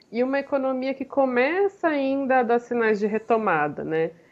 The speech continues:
Então, a gente vai ainda depender de como vai ser essa reação da demanda pra conseguir avaliar se o que vai prevalecer é a oferta, que deve ser alta no segundo semestre, ou se a demanda ela vai ser suficiente aí pra compensar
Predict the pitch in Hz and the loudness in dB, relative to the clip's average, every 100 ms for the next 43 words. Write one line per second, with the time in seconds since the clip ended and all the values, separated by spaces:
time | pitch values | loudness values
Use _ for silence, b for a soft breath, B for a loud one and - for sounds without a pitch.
0 | b 170 170 185 185 196 196 190 196 196 | b -6 0 2 2 0 -2 0 2 2
1 | 190 202 202 208 208 214 202 190 190 - | 2 0 0 -2 0 0 0 -2 -4 0
2 | 226 269 262 254 247 - 214 240 247 226 | 0 2 2 0 0 -2 0 0 -2 -4
3 | 196 202 190 - 220 277 285 240 240 196 | -2 -2 -2 -2 -2 -2 -2 0 0 0
4 | 190 233 269 285 B B B - 226 233 | -2 -2 -4 -4 B B B -4 0 0
5 | 226 220 214 220 208 220 233 220 165 165 | -2 -4 -2 -2 0 -2 0 0 -2 -6
6 | 190 202 180 185 190 190 185 180 180 - | -14 -10 -6 -6 -6 -8 -6 -6 -8 -8
7 | 175 170 170 170 170 - 165 175 240 302 | -4 0 0 -2 -6 -4 -2 -2 -4 -6
8 | 285 180 170 170 180 - 160 151 156 - | -6 -2 -2 -2 -6 -4 0 2 0 -2
9 | 233 196 - 165 165 165 180 175 160 165 | -4 -4 -4 -4 -4 -4 -2 2 2 2
10 | - - 330 - b b - 208 226 240 | -2 -4 -4 -4 b b 2 6 6 4
11 | - 262 240 214 226 214 208 220 220 214 | 0 2 4 4 2 2 0 2 0 0
12 | 214 214 208 - - 208 - 202 175 190 | -2 -4 -6 -6 -8 -8 -2 0 2 0
13 | - 190 165 180 - b b - 190 196 | 0 0 0 -2 -6 b b -2 0 0
14 | 190 208 196 196 - 175 185 | -2 0 -2 -2 0 0 -2